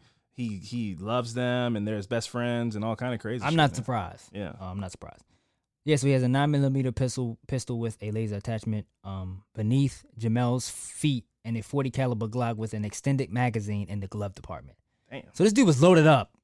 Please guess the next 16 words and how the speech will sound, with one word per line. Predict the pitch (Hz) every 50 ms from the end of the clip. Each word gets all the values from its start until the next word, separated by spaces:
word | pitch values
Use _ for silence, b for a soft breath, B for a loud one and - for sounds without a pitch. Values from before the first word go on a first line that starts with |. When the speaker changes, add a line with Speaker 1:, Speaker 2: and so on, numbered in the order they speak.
| _ _ _ -
Speaker 1:
Yeah, | 123 131 113
oh, | 165 214
Speaker 2:
Just | 247 202 190 -
Speaker 1:
yeah. | 196
Speaker 2:
in | 185 175
his | 160 135
vehicle, | 120 165 165 156 147 - 135 127
like, | 127 131 123 123 117 - - - _ _ _ _ _ _ _ _ _ _ _ _ _ _ -
uh, | 110 110 - - -
I, | - 123 135 131 107 - _ _ _ _ _ _ _
no, | 117 117 107 98 90 87 - _ _
I | 110 113
don't, | 104 95
I | 87 95 95 90
don't | 82
know. | 71 71 67